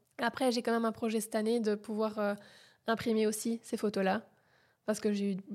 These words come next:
des demandes, mais, euh, je suis perfectionniste aussi, et donc, euh, d'abord, je, je fais une, une formation pour, euh, bien gérer, euh, l'impression et voir un peu soit si je fonctionne avec un site, euh, sur Internet ou si je passe par un local,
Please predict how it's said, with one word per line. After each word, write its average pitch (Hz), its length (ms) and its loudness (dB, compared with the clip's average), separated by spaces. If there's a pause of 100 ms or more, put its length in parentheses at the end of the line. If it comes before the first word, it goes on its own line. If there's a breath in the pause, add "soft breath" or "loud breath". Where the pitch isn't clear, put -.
(140)
des 226 120 4
demandes, 214 540 2 (160)
mais, 220 500 2
euh, 202 220 0
je 202 80 -6
suis 202 180 -4
perfectionniste 208 640 -4
aussi, 202 240 -4
et 233 100 2
donc, 202 220 -2
euh, 196 60 -2
d'abord, 196 280 -2
je, 196 280 -6 (580 soft breath)
je - 100 -12
fais 208 100 0
une, 208 120 4
une 202 120 2
formation 208 760 0
pour, 208 280 -6
euh, 190 40 -4
bien 202 220 -2
gérer, 202 460 -2
euh, 208 40 -2
l'impression 214 720 -2
et 220 80 2
voir 208 200 2
un 202 60 2
peu 226 120 0
soit 226 240 -2
si 226 140 -2
je - 60 -6
fonctionne 214 340 -2
avec 196 400 -2 (320)
un 196 280 -4
site, - 400 -6 (320)
euh, 208 360 -8 (420)
sur - 240 -6
Internet 202 560 -2
ou 226 100 0
si 214 140 -4
je - 80 -6
passe 214 220 -4
par 208 120 -4
un 208 60 0
local, 214 400 -2